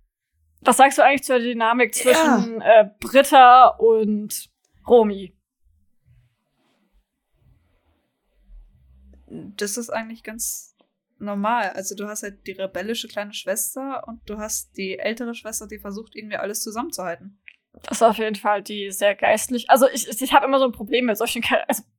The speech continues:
Speaker 1: Problem, das hört sich so blöd an. Ich, es ist super verständlich, aber
Speaker 2: Du, ich dachte so auch, zuerst auch, dass die Britta da irgendwie mit unter der Decke stecken würde, aber stell dir mal vor, du hast deine Eltern verloren, dann verschwindet deine Schwester. An wen willst du dich denn klammern, anstatt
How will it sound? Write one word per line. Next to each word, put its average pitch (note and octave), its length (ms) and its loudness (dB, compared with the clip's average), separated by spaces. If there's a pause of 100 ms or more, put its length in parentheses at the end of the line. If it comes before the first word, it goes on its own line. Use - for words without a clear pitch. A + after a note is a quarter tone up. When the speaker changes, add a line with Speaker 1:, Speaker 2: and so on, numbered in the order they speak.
(140)
Speaker 1:
Problem, G3+ 440 -6
das - 80 -14
hört A3 100 -8
sich F#3+ 120 -14
so F#3+ 80 -16
blöd G#3 300 -6
an. A#3 180 4 (220)
Ich, - 140 -4
es B3+ 140 2
ist B3 120 -4
super D#4 240 6
verständlich, C4+ 760 2 (440)
aber B3 600 6 (180)
Speaker 2:
Du, E4+ 140 0
ich - 180 -2
dachte D#4 300 0
so D4 160 0
auch, F#4 360 2 (100)
zuerst C#4+ 520 -2
auch, F4+ 260 2
dass A#3+ 220 -4
die A#3 140 -6
Britta A#3 260 -2
da G#3 80 4
irgendwie A3 280 -4
mit G#3+ 160 -12
unter A3 180 -12
der F#3 80 -20
Decke B3+ 200 -8
stecken G3 300 -8
würde, G#3+ 160 -6
aber A3+ 140 -8
stell A#3 160 -6
dir A#3+ 80 -4
mal A3 140 -8
vor, A#3+ 180 -6
du F#3+ 100 -6
hast F#3+ 200 -8
deine F#3 260 -12
Eltern G#3+ 320 -2
verloren, E3+ 400 -12
dann G3 160 -8
verschwindet G#3+ 500 -8
deine F#3 220 -6
Schwester. A3 680 -4 (240)
An F3+ 180 -4
wen A#3+ 240 2
willst C4+ 200 -4
du - 40 -6
dich A3+ 180 -12
denn G3+ 120 -10
klammern, C4+ 400 -2
anstatt F#3 500 -10